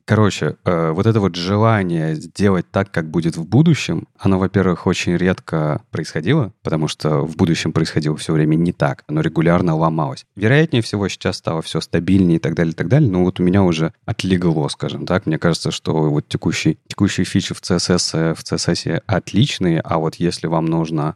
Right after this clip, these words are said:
большой командой работать над, э,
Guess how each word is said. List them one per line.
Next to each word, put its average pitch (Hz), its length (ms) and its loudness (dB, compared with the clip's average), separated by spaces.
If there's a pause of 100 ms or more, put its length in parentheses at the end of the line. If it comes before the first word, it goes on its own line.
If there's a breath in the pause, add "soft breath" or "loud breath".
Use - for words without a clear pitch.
(100)
большой 95 500 0
командой 85 800 0
работать 82 500 -2
над, 76 300 -4
э, 73 320 -2